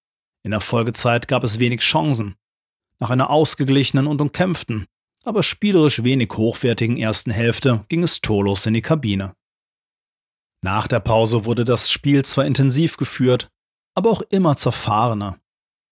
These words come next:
Es gab auf jeder Seite zwar zwei Großchancen, aber ansonsten hatten die Defensivreihen die Partie jeweils unter Kontrolle. Das lag sicher auch daran, dass der schwer bespielbare Boden immer wieder technische Fehler provozierte.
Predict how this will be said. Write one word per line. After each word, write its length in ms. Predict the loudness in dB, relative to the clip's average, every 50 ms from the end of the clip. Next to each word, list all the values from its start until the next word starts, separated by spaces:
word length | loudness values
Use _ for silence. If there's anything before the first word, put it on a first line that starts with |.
| _ _ _ _ _ _ _ -8
Es 160 | -8 -4 -2
gab 180 | 0 0 0 0
auf 160 | -2 -4 -2
jeder 220 | -2 0 2 2
Seite 320 | 2 2 0 0 -2 -2 -4
zwar 320 | -4 -2 0 0 0 0
zwei 240 | -2 -2 -2 -2 0
Großchancen, 720 | 0 0 0 0 0 0 0 0 0 0 -2 -2 -2 -4 -4
aber 220 | -4 -2 0 0
ansonsten 600 | 0 2 2 2 2 0 0 0 0 -2 -2 -2 -2
hatten 220 | -2 0 0 0 0
die 120 | 0 0
Defensivreihen 840 | -2 0 2 2 0 2 2 0 0 0 0 -2 -2 -2 0 0 -2
die 80 | -2
Partie 380 | 0 -2 -2 -2 -2 -4 -2 -2
jeweils 420 | -2 0 -2 0 0 -2 -2 -2 -4
unter 180 | -4 -4 -2
Kontrolle. 560 | 0 0 0 0 0 0 0 0 0 -2 -6 -10 _ _ _ _ _ _ _ _ _ _ _ _ _ _ _ _ _ _ _ _ _ _ _ -6
Das 220 | -6 -4 -4 -4 -4
lag 260 | -2 -2 -2 -2 -2
sicher 260 | -4 -4 0 0 0
auch 220 | 2 2 2 2 2
daran, 480 | 2 2 2 2 2 0 0 -2 -4 -8 _ _
dass 180 | -6 -6 -4 -4
der 120 | -2 -2
schwer 300 | -2 0 0 2 2 2
bespielbare 640 | 2 2 0 0 0 0 0 2 2 2 2 2 2
Boden 500 | 2 2 2 2 4 4 2 0 0 -2
immer 260 | -2 -2 0 0 0
wieder 180 | 2 0 -2 0
technische 460 | 0 -2 -2 -2 -2 -2 -2 -2 -2
Fehler 320 | -2 -2 0 0 0 0 0
provozierte. 760 | -2 -4 -4 -4 -4 -4 -4 -2 -2 -2 -2 -4 -6 -8